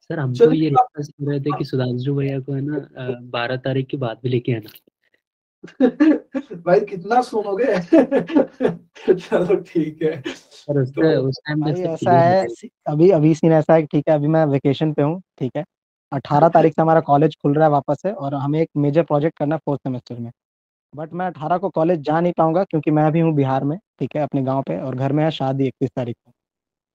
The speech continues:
Speaker 3: और मुझे, अगर मैं college गया, तो फिर ये attend नहीं कर पाऊंगा। तो मैं college पहुंचूंगा ही सात या आठ फरवरी को, तो मेरा already semester late चल रहा होगा, और मेरा इक्कीस तारीख को ही पहला project का, मतलब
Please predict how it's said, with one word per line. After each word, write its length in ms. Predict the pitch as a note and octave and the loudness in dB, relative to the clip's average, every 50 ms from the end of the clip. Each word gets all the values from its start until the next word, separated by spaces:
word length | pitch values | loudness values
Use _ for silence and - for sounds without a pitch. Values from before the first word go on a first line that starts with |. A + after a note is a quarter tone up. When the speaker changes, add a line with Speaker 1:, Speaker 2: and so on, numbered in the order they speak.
| _ _ _ _ _ _ _ _ _ D3 | _ _ _ _ _ _ _ _ _ -16
Speaker 3:
और 340 | D3 D3+ D3+ D#3 D#3+ E3 - _ _ _ _ _ D#3 | -14 -12 -10 -10 -12 -12 -14 _ _ _ _ _ -6
मुझे, 260 | D3 D3 D3+ D3+ C#4 | -2 -2 2 2 4
अगर 120 | D#4 F#3+ | 4 4
मैं 120 | F3 F3+ F3 | 4 4 4
college 280 | - D#3+ D#3+ F#3 E3+ | 4 4 4 4 2
गया, 180 | D#3+ F3 F#3 F#3+ | 4 4 4 4
तो 80 | F#3 E3 | 2 0
फिर 160 | - - E3 | 0 2 4
ये 80 | E3+ | 6
attend 220 | F3 D#3+ D#3 D3+ D3 | 6 4 4 2 0
नहीं 100 | C#3+ C3 | 0 0
कर 80 | B2+ | -4
पाऊंगा। 280 | A#2+ - - B2 B2+ B2 | -6 -8 -10 -10 -10 -6
तो 100 | - D3 | -2 0
मैं 120 | E3 F3 | 0 0
college 320 | - D#3+ D3+ D#3 F3+ F#3 D#3+ | 2 2 4 4 4 2 2
पहुंचूंगा 440 | - E3 D3 C#3+ - F#3 F3 E3+ E3 | 0 0 0 0 0 0 2 2 2
ही 100 | F3 F3 | 2 2
सात 260 | - E3+ D#3+ D3+ E3+ | 2 0 0 2 2
या 100 | D#3+ D3 | 0 0
आठ 100 | C#3+ - - | 0 -2 -4
फरवरी 300 | D3+ C3 B2 B2 A#2+ A#2+ | -8 -6 -6 -6 -6 -8
को, 180 | - _ _ _ _ _ _ _ _ _ _ _ _ _ | -10 _ _ _ _ _ _ _ _ _ _ _ _ _
तो 80 | - C#3+ | -8 -8
मेरा 200 | D3+ D#3 E3 F3 | -8 -6 -6 -4
already 300 | E3 E3+ E3 E3 E3+ F3+ | -4 -4 -4 -4 -4 -4
semester 300 | F#3 - F3 D#3 - F#3 | -6 -6 -8 -6 -4 -4
late 220 | D#3+ D3+ D3+ C#3+ - | -2 -2 -2 -2 -2
चल 140 | D3 C#3 B2+ | -6 -6 -4
रहा 100 | B2+ B2 | -6 -8
होगा, 200 | A#2+ A#2 - B2+ | -10 -10 -10 -6
और 100 | C3 C3+ | -2 0
मेरा 180 | D3 D3+ D#3 | 4 4 4
इक्कीस 320 | D#3 D3+ - - F#3 F3 - | 4 4 2 -2 -2 2 4
तारीख 220 | F3+ E3 E3 E3 - | 4 4 4 4 4
को 60 | - | 4
ही 80 | E3 F3+ | 4 4
पहला 300 | - - D3 C#3+ D3 D#3+ | 4 0 0 2 2 2
project 360 | D#3+ E3+ D3+ D3 D3+ D3 - | 2 2 0 0 0 -2 -2
का, 60 | D3+ | -2
मतलब 240 | C#3+ C#3+ C#3 C#3+ C3+ | -2 -2 -2 -4 -6